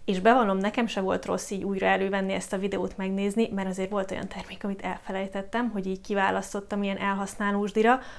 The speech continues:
úgyhogy, ö, úgyhogy most újra így előkerülhet így a kollekciómban, hogy használjam őket.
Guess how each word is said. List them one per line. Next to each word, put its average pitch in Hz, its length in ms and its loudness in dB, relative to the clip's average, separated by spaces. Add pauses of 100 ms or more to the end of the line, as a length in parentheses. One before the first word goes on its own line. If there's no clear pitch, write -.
(140)
úgyhogy, 196 440 0
ö, 190 220 4
úgyhogy 190 260 -4
most - 200 -6
újra 196 240 -2
így 190 300 -4
előkerülhet 190 800 -2
így 185 160 -4
a 190 60 -6
kollekciómban, 196 800 2
hogy 185 160 -4
használjam 208 600 0
őket. 202 380 0